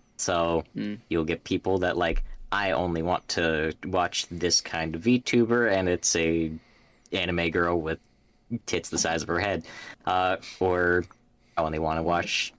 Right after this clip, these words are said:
Speaker 1: these kinds of VTubers, and they're, like, all, like, non-humanoid, weird, like,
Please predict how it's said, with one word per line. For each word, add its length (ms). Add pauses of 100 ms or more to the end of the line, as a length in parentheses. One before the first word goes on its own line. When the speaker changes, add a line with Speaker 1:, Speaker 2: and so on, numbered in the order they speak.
Speaker 1:
these 380
kinds 280
of 60
VTubers, 720
and 160
they're, 240
like, 380 (540)
all, 200
like, 260 (440)
non-humanoid, 1120
weird, 760
like, 260